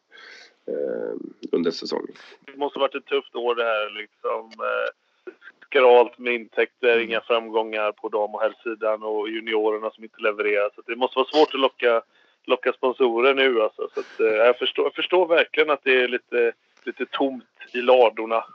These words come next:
Speaker 2: som Magdalena Andersson hade sagt.
Speaker 1: Jag litar fullständigt på marknadsavdelningen och att de
Speaker 2: Mm.
Speaker 1: gör ett bra jobb, eh, och Abbe också. Men, eh, jag har ingen aning om hur mycket det har trillat in, så att säga. Så det där, eh,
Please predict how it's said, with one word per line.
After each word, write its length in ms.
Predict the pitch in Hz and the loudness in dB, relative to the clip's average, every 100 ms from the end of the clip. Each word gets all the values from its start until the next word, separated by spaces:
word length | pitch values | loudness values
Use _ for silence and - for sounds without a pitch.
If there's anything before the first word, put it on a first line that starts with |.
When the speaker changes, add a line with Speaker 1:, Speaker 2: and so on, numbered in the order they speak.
| _ - | _ -10
Speaker 2:
som 100 | 127 | -2
Magdalena 520 | 117 110 113 113 113 | 0 0 0 0 -2
Andersson 420 | 113 110 107 110 | -4 -6 -8 -8
hade 260 | 110 104 104 | -6 -8 -6
sagt. 240 | 107 113 _ _ _ _ _ _ - - - | -6 -6 _ _ _ _ _ _ -12 -12 -10
Speaker 1:
Jag 320 | 117 127 127 | -2 4 6
litar 320 | 135 131 123 | 6 6 4
fullständigt 580 | 117 127 117 - 123 117 | 6 4 4 2 0 0
på 60 | 113 | -2
marknadsavdelningen 1200 | 117 107 - 110 98 101 110 113 107 104 95 95 | -2 -2 -4 -6 -4 -4 0 0 -2 -6 -6 -6
och 180 | 95 | -8
att 60 | 98 | -6
de 140 | 110 117 | -4 -2
Speaker 2:
Mm. 100 | 98 | -2
Speaker 1:
gör 60 | |
ett 160 | 87 - | -6 -6
bra 200 | 98 90 | -4 -2
jobb, 360 | 98 101 87 85 - | 0 0 0 -6 -18
eh, 160 | 95 90 92 | -14 -12 -6
och 100 | 92 | -6
Abbe 220 | 90 92 | -6 -4
också. 400 | 92 - 92 85 | -6 -4 -6 -4
Men, 320 | 101 98 92 | -6 -6 -6
eh, 60 | 90 | 0
jag 140 | 101 107 | 2 4
har 120 | 127 | 4
ingen 280 | 123 110 107 | 4 4 2
aning 260 | 98 123 | 0 -4
om 200 | - - - | -10 -12 -6
hur 100 | 110 | -2
mycket 280 | 101 - | -2 -2
det 60 | 98 | -2
har 120 | 98 | -4
trillat 520 | - - 117 107 104 | -6 -2 0 2 0
in, 180 | 117 120 | 0 -2
så 80 | 95 | -4
att 80 | 80 | -10
säga. 200 | - 82 | -8 -8
Så 120 | - | -6
det 80 | 101 | -4
där, 460 | 104 104 107 104 | -4 -4 -4 -6
eh, 60 | 98 | -8